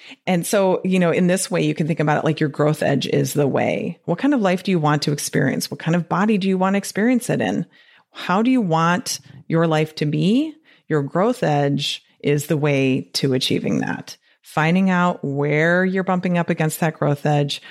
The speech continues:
where there's some room to grow, and then moving beyond it. Even when, that book I was telling you about, In Shock, even when I got that email from that lovely listener who so <laughs> carefully let me know that what I said was not acceptable anymore,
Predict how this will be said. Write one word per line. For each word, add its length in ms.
where 300
there's 220
some 200
room 200
to 120
grow, 520
and 160
then 80
moving 320
beyond 320
it. 180
Even 320
when, 520
that 300
book 160
I 40
was 120
telling 180
you 40
about, 260
In 100
Shock, 440
even 300
when 220
I 100
got 180
that 180
email 300
from 180
that 160
lovely 240
listener 520
who 440
so 540
<laughs> 220
carefully 380
let 180
me 120
know 160
that 160
what 160
I 60
said 280
was 140
not 160
acceptable 560
anymore, 540